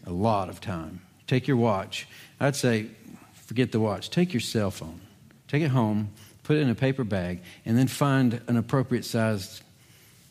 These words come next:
framing hammer and just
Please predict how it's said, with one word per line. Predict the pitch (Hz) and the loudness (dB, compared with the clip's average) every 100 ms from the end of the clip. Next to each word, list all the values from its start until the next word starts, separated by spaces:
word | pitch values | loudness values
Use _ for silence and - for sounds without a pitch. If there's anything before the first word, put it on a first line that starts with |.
| - - | -4 2
framing | 131 113 98 | 4 4 2
hammer | 104 92 87 - - _ _ - - - - - - - | -2 -4 -6 -12 -18 _ _ -20 -20 -20 -20 -20 -10 0
and | 113 | 2
just | 104 110 | 2 0